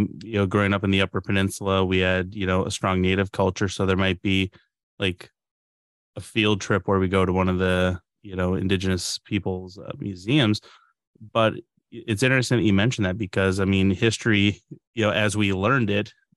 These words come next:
is very different than history as it happened.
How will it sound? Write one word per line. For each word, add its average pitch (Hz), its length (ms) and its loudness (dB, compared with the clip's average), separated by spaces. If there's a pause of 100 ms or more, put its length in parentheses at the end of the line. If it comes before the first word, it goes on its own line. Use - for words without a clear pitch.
(260)
is 107 140 -18
very 110 320 2
different 107 340 0
than 95 140 2
history 95 400 0
as 90 120 -2
it - 80 -8
happened. - 540 -4